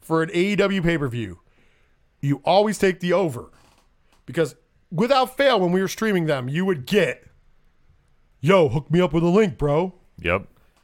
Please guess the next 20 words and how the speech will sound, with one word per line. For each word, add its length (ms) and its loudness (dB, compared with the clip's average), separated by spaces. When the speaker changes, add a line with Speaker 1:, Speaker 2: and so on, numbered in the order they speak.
Speaker 1:
Like, 160 -4
why 160 2
do 60 2
you 120 2
think 200 -2
I 140 2
stole 420 0
it? 220 -6
Why 160 2
do 60 -4
you 120 2
think 160 -2
I 60 0
have 180 2
a 60 2
link 380 0
to 100 -2
steal 400 0
it? 300 -8
<laughs> 40 -20